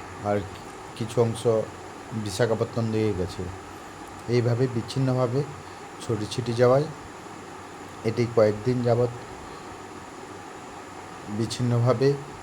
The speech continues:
বাংলাদেশ এবং ভারতের পশ্চিমবঙ্গে, আর এদিকে বিশাখাপত্তনম, নাগপুর, এই জায়গাগুলি প্রচুর পরিমাণে বৃষ্টিপাত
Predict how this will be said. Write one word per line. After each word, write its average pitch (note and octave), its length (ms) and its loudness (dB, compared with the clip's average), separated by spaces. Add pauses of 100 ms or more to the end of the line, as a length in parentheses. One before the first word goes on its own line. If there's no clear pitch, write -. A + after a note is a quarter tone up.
(520)
বাংলাদেশ G#2+ 600 2 (760)
এবং A2 500 4
ভারতের G#2 380 4 (120)
পশ্চিমবঙ্গে, A2+ 640 0 (840)
আর G#2 140 4
এদিকে G2+ 380 2
বিশাখাপত্তনম, A#2 1080 2 (760)
নাগপুর, G#2 440 0 (2000)
এই A2+ 220 2
জায়গাগুলি G#2+ 560 4 (640)
প্রচুর A2 360 2
পরিমাণে A#2+ 420 2 (720)
বৃষ্টিপাত G2+ 560 2